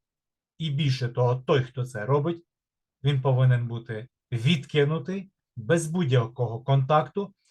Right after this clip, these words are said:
суперечок чи доказів про що-небудь. Слово не повеліває нам це робити. Єретика при першому і другому наставленні: "Зрікайся".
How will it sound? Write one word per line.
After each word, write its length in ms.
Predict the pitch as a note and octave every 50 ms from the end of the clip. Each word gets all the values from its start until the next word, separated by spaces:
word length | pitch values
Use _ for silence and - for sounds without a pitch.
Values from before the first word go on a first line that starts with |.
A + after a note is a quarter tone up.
| _ _
суперечок 840 | - - - G#3 F3 - D#3 C#3+ C#3 C#3+ D3+ C#3+ C3+ F3+ E3 - - _ _ _
чи 160 | - F#3+ F3+
доказів 680 | D#3 C#3+ F#3 F#3 - - D3 C3+ B2+ A#2 A#2+ A2 A2 - _ _ _ _ _ _ _ _
про 160 | - C#3 C#3
що-небудь. 760 | C3 - - E3 E3 D#3 D3+ C3 B2 G#2+ G#2 G#2+ - - _ _ _ _ _ _ _ _ _ _ _ _ _
Слово 680 | - - - - - D#3+ D#3+ E3+ F3 F3+ G3 G3+ G3+ _ _ _ _ _ _
не 240 | A#2+ A#2+ C3 E3+ F3+
повеліває 680 | - F3+ F3 F#3+ F#3 G3 F#3 D#3+ F#3 F#3+ F3+ D#3 C3+ B2
нам 280 | A2 G#2+ A2 A#2 C3 - _ _ _ _ _
це 180 | _ - C3 B2+
робити. 460 | B2+ B2+ B2 A#2+ G#2+ - - A#2+ B2 - _ _ _ _ _ _ _ _ _ _ _ _ _ _ _ _ _ _ _
Єретика 680 | A2+ A#2+ C#3 D#3+ E3 F#3 F3+ C3+ D3 C#3 - A#2 G#2+
при 280 | - _ C#3 C3+ C3 B2+
першому 580 | D3 C#3 C3+ C3 - - D#3 E3+ F#3 G3 - _ _ _ _ _ _ _ _ _ _ _
і 120 | - F#3+ F#3+
другому 420 | D#3+ E3+ E3+ D3 C3+ C3+ C3 C3
наставленні: 760 | B2+ B2+ B2 B2+ - B2+ A2+ G#2+ G#2 G#2+ G#2+ G#2 G#2 G#2 A#2+ - _ _ _ _ _ _ _ _ _ _
"Зрікайся". 680 | - A#2+ B2+ C3+ D3 C3 C3+ B2+ A2+ - - - -